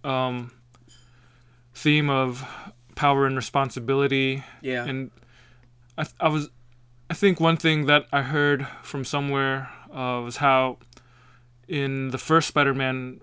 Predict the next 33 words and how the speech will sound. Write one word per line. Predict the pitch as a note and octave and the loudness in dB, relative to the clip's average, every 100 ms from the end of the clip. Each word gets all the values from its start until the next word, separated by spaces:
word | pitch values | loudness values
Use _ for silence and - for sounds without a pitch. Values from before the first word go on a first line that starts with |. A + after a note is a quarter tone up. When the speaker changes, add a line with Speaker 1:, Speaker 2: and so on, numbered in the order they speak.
| _ | _
Speaker 1:
film, | - C3+ C3 C3 C3 | -8 -4 -4 -6 -6
in | C#3 C3 | -6 -6
Homecoming, | B2+ D#3 D#3 C#3+ C3+ C3 B2+ - - - - | 0 2 2 0 -2 -4 -8 -18 -20 -20 -4
that | C#3+ C#3+ | 0 0
was | C#3 C3 | -2 -4
kind | - D3 | 0 0
of | C3 | 0
a | |
movie | C3 C#3 C3 C3+ | -2 0 0 0
where | B2+ C3 B2+ B2+ - - - _ _ | 0 0 0 -2 -8 -20 -20 _ _
it | C#3 | -4
was | B2+ A#2+ - - | -4 -6 -12 -14
Spider-Man, | - D3 C#3+ C#3+ C#3 C3 C3+ C3 D3+ - _ - | -2 2 2 2 0 -2 -4 -10 -18 -20 _ -12
a | |
teenager | - F#3 D#3+ C#3+ C3+ C#3 | 0 2 2 2 2 0
who | C3+ C#3+ | 2 0
wanted | C3 C#3 C#3+ C3+ - | 0 0 0 -2 -2
to | C#3 B2+ B2 B2 - - - _ _ _ _ _ - | -2 0 0 -4 -12 -20 -20 _ _ _ _ _ -8
become, | B2+ D#3 C#3+ | -4 -2 0
like, | C3+ C#3 | -2 -4
an | B2+ | -6
adult. | A2 C#3+ C#3 - - - | -2 0 0 -2 -12 -10
You | C#3+ | -6
know, | C3+ | -2
he | D3 | 0
wanted | D3+ D3+ C#3+ - | 4 4 2 -4
to | C3+ | -6
be | B2 C#3+ | 2 2
an | C#3 | 2
Avenger. | A#2+ C#3 C#3 C3+ C3+ | -2 -2 -2 0 0
He | C#3+ | 0
wanted | D3 C#3+ C3+ | 0 -2 -2
to | D3 C3+ | -2 -2